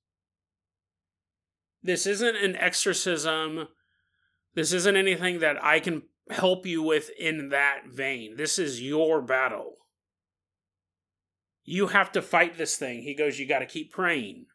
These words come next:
Those images are gonna keep flooding into your head, and they're gonna make you ashamed. They're gonna make you think of things you would never, ever think of." The truly most dark, depraved things this demon has access to. He knows that you're afraid of.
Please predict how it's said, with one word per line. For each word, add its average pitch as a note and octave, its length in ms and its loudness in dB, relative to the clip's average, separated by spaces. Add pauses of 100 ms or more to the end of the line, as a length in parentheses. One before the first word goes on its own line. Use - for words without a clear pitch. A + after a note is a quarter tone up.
(840)
Those D#3+ 220 0
images F3+ 380 0
are F3+ 40 2
gonna F3 160 0
keep E3 220 -6
flooding F3 420 4
into F3+ 140 0
your D#3+ 180 0
head, E3+ 200 6
and F3 80 0
they're D#3+ 80 -2
gonna E3+ 140 -2
make E3 240 -4
you D#3+ 180 -4
ashamed. E3+ 540 -2
They're F3+ 80 0
gonna F3 160 -2
make E3 260 -4
you E3 320 -6 (240)
think G#3+ 280 4
of G#3+ 100 0
things G#3+ 440 0
you F#3 340 -10
would E3+ 200 0
never, F#3+ 540 6
ever F3 300 2
think C#3 340 -4
of." A2+ 340 -16 (1800)
The F3 160 0
truly G#3 420 2
most F#3 300 -2
dark, F3 280 6
depraved F3 380 -2
things E3 380 -2
this D3 300 -6 (180)
demon D#3+ 360 -4
has C#3 220 -4
access C3+ 580 -2
to. A2 360 -16
He D#3+ 140 -6
knows D#3+ 280 -2
that D#3 140 -8
you're D#3 120 -4
afraid D3 380 -2
of. E3+ 200 -2